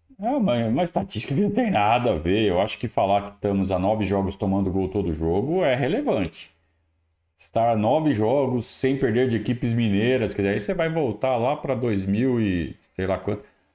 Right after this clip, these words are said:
Ah, não dá, né? Não dá. Mas o Abel usa isso, tá vendo? Ah, tá vendo? Quem quer ver o copo meio cheio, vê. Não é questão de olhar o copo meio cheio, nem olhar o copo meio vazio.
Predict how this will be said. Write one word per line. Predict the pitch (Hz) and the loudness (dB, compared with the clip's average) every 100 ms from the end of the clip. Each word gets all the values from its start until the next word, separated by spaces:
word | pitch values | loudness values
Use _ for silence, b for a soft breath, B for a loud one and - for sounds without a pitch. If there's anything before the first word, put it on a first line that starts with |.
| _ | _
Ah, | 92 90 | -2 0
não | 95 | 0
dá, | 95 92 87 | 2 2 2
né? | 87 90 - _ _ _ _ _ _ | 0 -4 -10 _ _ _ _ _ _
Não | - 101 | -6 -4
dá. | 98 73 - _ _ _ _ _ _ _ _ _ - | -4 -6 -12 _ _ _ _ _ _ _ _ _ -6
Mas | 139 | 0
o | 226 | 2
Abel | 208 262 302 | 4 4 4
usa | 277 294 277 | 2 4 2
isso, | 240 226 - | 2 0 -2
tá | |
vendo? | 147 233 165 | 0 0 2
Ah, | 196 254 277 254 208 | 2 4 4 2 0
tá | 156 | 0
vendo? | 240 269 160 | 0 0 0
Quem | 180 180 | -2 -2
quer | 180 180 | 0 0
ver | 165 185 | 0 0
o | |
copo | 185 185 180 | 0 -2 -2
meio | 180 180 | -2 -2
cheio, | - 220 220 | -2 -4 -2
vê. | 170 175 b b b - | -2 -4 b b b -8
Não | |
é | 415 | -2
questão | 392 - 190 | -2 2 2
de | 147 | 4
olhar | 139 | 2
o | 120 | 2
copo | 123 117 | 0 0
meio | 120 110 | 0 0
cheio, | 107 165 220 | 0 0 0
nem | 240 226 | 0 0
olhar | 202 196 | 2 2
o | 190 | 0
copo | 185 175 180 | -2 -2 -2
meio | 170 170 | -2 0
vazio. | 170 175 104 127 147 101 | 0 0 0 0 0 -4